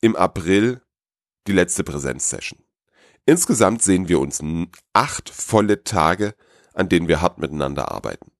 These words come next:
Die Online-Betreuung geht dann noch bis Ende Juli.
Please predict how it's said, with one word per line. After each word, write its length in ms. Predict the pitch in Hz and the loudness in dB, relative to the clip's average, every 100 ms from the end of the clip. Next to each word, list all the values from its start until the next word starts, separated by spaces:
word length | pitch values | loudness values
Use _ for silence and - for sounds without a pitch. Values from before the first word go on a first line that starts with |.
| _ _ _ _ _ _ | _ _ _ _ _ _
Die 180 | 113 - | -2 2
Online-Betreuung 840 | 120 170 160 139 - 104 104 104 - _ _ | 4 4 2 0 0 2 4 0 -8 _ _
geht 200 | 110 104 | -4 0
dann 100 | 90 | 0
noch 100 | 90 | 0
bis 180 | 90 - | -4 -6
Ende 240 | 82 80 | -8 -10
Juli. 400 | 73 76 67 65 | -10 -10 -10 -12